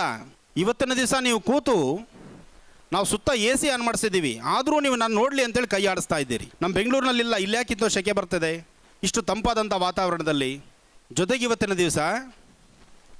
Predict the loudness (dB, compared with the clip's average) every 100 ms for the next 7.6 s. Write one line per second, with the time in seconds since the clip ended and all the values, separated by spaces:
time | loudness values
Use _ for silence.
0 | -20 -20 -20 _ _ -8 -2 2 2 2
1 | 0 0 0 0 0 0 0 0 0 0
2 | 0 0 0 0 0 0 -2 -6 -16 -18
3 | -20 -20 -20 -20 -20 -20 -20 -20 -20 -10
4 | -2 0 2 2 2 -2 -6 -18 -20 -20
5 | -20 -20 -20 -20 -18 -20 -10 -2 2 4
6 | 4 2 2 0 0 0 0 0 0 0
7 | -2 0 0 0 -2